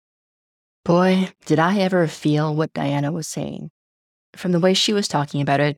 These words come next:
it was clear that she's definitely contended with her fair share of these kinds of behaviors. And I've done all three of the things she suggested, to different levels of success, with people that I've struggled with.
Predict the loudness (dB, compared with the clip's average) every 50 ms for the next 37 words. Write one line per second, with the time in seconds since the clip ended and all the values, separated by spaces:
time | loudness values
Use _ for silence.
0 | _ _ -6 -4 -2 -2 -4 -4 -4 -2 0 2 2 2 2 2 0 -2 -4 -4
1 | -6 -2 0 0 0 0 0 0 -2 -2 0 0 -2 -2 -2 -2 0 -2 -2 -2
2 | 0 0 0 0 -2 -2 -4 -6 -4 -4 -4 -4 -4 -2 -2 0 0 0 0 -2
3 | -2 0 0 0 -2 -2 -4 -6 -4 -4 -4 -4 -4 -6 -8 -6 -6 -6 -6 -8
4 | -10 -8 -8 -6 -6 -6 -6 -6 -6 -6 -8 -10 -12 _ _ _ _ _ _ _
5 | _ _ _ _ _ _ _ _ _ -8 -4 -2 -2 0 -2 -4 -6 -10 _ _
6 | _ _ -10 -8 -8 -6 -4 -4 -2 -2 -2 -4 -2 -2 -2 0 -2 -4 -6 -4
7 | 0 2 2 2 2 0 -4 -6 -4 -4 -4 -4 -4 -2 -2 -2 -2 -2 -4 -6
8 | -6 -6 -8 -6 -6 -8 -8 -8 -12 -20 -20 -20 _ _ -16 -10 -4 0 0 0
9 | 2 0 0 -2 -2 -2 -2 -2 -2 -2 -4 -6 -8 -10 -10 -10 -12 -10 -8 -6
10 | -6 -6 -8 -8 -12 -14 -12 _ -6 -6 -6 -4 -4 -4 -2 -2 -2 -2 0 0
11 | -2 -2 -4 -6 -8 -8 -8 -10 -14 -14 -14 -16 -16 -16 -20